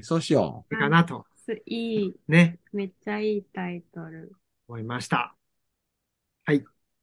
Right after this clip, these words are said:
Speaker 2: そんなことで、
Speaker 3: うん。
Speaker 2: えー、何かあの、お知らせなどがある方はいらっしゃいますでしょうか？新刊が出るよとか、そういう方は。<laughs>
Speaker 1: あ、
Speaker 2: ね。
Speaker 1: あ、あ、そう、新平さんが、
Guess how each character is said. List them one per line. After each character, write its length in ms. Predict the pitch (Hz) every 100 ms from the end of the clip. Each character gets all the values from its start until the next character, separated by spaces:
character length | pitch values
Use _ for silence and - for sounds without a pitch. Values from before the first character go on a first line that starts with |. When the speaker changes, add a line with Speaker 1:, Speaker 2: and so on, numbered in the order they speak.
| _
Speaker 2:
そ 100 | 170
ん 40 |
な 100 | 202
こ 80 | 196
と 120 | 185
で、 120 | 143
Speaker 3:
う 60 | 214
ん。 360 | 220 214 190 175 - -
Speaker 2:
え 460 | 156 151 147 143
ー、 40 | 156
何 180 | 226
か 200 | 175 131
あ 60 | 135
の、 360 | 139 135 131 - _ _ _ _ _ _
お 80 | 160
知 140 | 220
ら 80 | 247
せ 100 | 233
な 140 | 240
ど 80 | 220
が 260 | 156 110 - -
あ 100 | 190
る 100 | 180
方 200 | 151 135
は 80 |
い 60 | 135
ら 60 | 165
っ 20 |
し 80 | 185
ゃ 40 |
い 20 |
ま 80 | 180
す 60 | 147
で 60 |
し 60 | 135
ょ 60 | -
う 20 |
か？ 200 | 117 - _ _ _ _ _ _ _ _ - - - _ -
新 180 | 202 185
刊 160 | 185
が 120 | 180
出 120 | 175 170
る 80 |
よ 140 | 147 147
と 80 | -
か、 180 | - _ _ _
そ 140 | -
う 20 |
い 0 |
う 20 | 165
方 200 | 165 151
は。 200 | 110 - _ _ _ _ -
<laughs> 1120 | 180 _ _ _ _ _ _ _ - 214 190
Speaker 1:
あ、 100 | 180
Speaker 2:
ね。 80 | -
Speaker 1:
あ、 400 | 233 226 208 233
あ、 40 | 226
そ 140 | 311
う、 80 | 208
新 160 | 285 330
平 140 | 302
さ 80 | 294
ん 160 |
が、 20 | 240